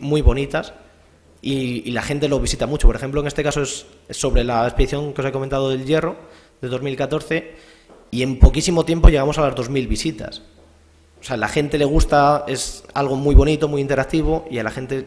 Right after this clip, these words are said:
suele tener una gran aceptación. También hicimos este, en este caso para celebrar que el gobierno portugués había prote-, había creado un, un leak en, en el Gorrins.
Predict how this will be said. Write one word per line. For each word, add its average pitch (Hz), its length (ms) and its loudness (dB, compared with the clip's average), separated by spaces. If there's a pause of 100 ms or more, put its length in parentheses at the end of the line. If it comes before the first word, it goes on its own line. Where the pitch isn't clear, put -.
suele - 380 -4
tener 135 160 -4
una 131 100 -2
gran 127 160 0
aceptación. 104 500 -6 (1900)
También 139 420 4
hicimos 151 360 6
este, 147 880 4 (260)
en 123 80 -4
este 135 160 0
caso 147 200 0
para 120 160 0
celebrar 131 480 4
que - 80 -6
el 117 100 -4
gobierno 127 360 0
portugués 135 400 6
había 117 640 -4
prote-, 120 340 -4
había 123 520 -6
creado 123 380 0
un, 120 340 -8
un 127 160 -6
leak 127 220 -4
en, 117 640 -8 (220)
en 117 180 -10
el 117 100 -6
Gorrins. 165 440 -2